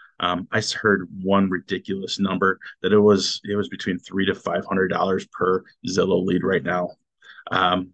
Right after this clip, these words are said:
so if you multiplied that out and you actually said, "Okay, I have to get, you know, I'm gonna get four," or you just be, you know, be nice and say ten, you know, one percent return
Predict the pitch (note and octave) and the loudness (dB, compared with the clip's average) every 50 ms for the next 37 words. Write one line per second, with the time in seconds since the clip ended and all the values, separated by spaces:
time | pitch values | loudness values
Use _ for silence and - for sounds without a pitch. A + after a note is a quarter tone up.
0 | _ _ - - - - - A2 G2+ A#2+ C#3+ D3+ C3 A#2+ B2+ B2 - - - G#2 | _ _ -20 -20 -6 -2 -2 0 4 4 6 6 6 6 6 4 0 -2 2 4
1 | G2+ G2+ G2+ G#2 F#2+ G2 F#2 F2+ F2+ F2+ - _ _ _ - - G#2+ G#2 G#2 A2 | 4 4 4 4 2 4 4 4 4 2 0 _ _ _ -6 -4 -4 -2 -2 -2
2 | A2 G#2 G2+ - - - - - A#2 G#2+ G2 G2 - - - _ _ - - - | -2 -2 -2 -4 -4 -6 -4 -2 0 0 0 -2 -6 -10 -18 _ _ -6 -4 -2
3 | F#2 F2 E2 E2 - - F#2+ E2+ - - - F#2+ G2+ G#2 - - G2 F#2+ F2+ - | -2 -2 -4 -10 -10 -10 -8 -8 -8 -8 -6 -4 -4 -4 -6 -8 -14 -14 -14 -16
4 | _ _ _ _ - G#2 G2 G2 - - - G2+ G2 G2 G2 - G#2 F2+ F2+ - | _ _ _ _ -4 -4 -4 -4 -4 -4 0 2 4 4 4 4 2 2 0 0
5 | - - _ _ _ _ _ _ _ _ _ _ _ _ _ - - - - B2 | -6 -18 _ _ _ _ _ _ _ _ _ _ _ _ _ -20 -8 0 2 4
6 | A2 A2 G#2+ - G2+ F#2+ F#2+ G#2 A#2 - _ - - B2 - - B2+ - - _ | 6 6 6 4 4 4 4 2 0 -4 _ -8 -6 -4 -4 -4 -6 -10 -14 _
7 | _ - A#2+ A#2 G#2+ G2+ G2+ - G2 G2+ F2+ F2 F2 - G2+ F#2+ F#2 F#2 F#2 F#2 | _ 0 0 2 2 0 -2 -2 -2 -2 -2 -4 -6 -4 -4 -2 0 0 0 0
8 | - F2+ - - F2 - - - - G2+ G2 G2+ G2 G2 F#2 F2+ F2 F2 F2 F#2+ | 0 -2 -6 -6 -6 -8 -8 -4 0 2 4 4 4 4 2 0 0 0 0 0
9 | F#2+ G2 F#2+ - F#2 - - F#2+ E2+ C#2 E2+ F2+ - - - F#2 F2 E2+ | -2 -2 -2 -4 -2 -2 -2 -2 -2 -2 -4 -6 -6 -2 -2 0 0 -2